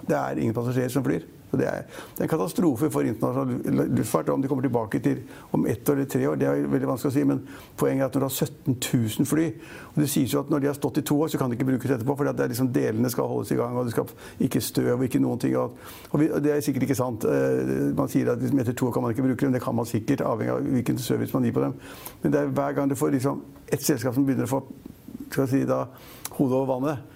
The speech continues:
så kommer det et annet selskap som har liksom, tar, tar femti fly eller hundre fly, eller, og, så det er jo helt håpløst. Og man kan tenke seg Boeing-fabrikken som produserer fly.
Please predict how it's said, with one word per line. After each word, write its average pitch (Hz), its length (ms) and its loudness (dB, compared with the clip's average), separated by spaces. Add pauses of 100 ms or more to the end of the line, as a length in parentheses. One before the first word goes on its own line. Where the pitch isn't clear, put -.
(140)
så 147 80 6
kommer 135 220 2
det - 20 0
et 143 80 0
annet 120 160 -2
selskap 131 320 0
som 135 80 -2
har 131 140 -2
liksom, 120 160 0 (100)
tar, 127 220 2 (160)
tar 127 240 2
femti 117 260 -2
fly 127 220 0
eller 123 160 0
hundre 123 240 2
fly, 127 180 2
eller, 123 200 -2 (360)
og, - 300 0 (100)
så 147 80 2
det 131 120 0
er 123 100 0
jo 107 80 -4
helt 123 240 0 (140)
håpløst. 131 600 0
Og 131 80 0
man 131 80 -2
kan 135 140 0
tenke 120 180 0
seg 123 140 0
Boeing-fabrikken 123 580 0
som 139 140 0
produserer 139 500 0
fly. 165 140 2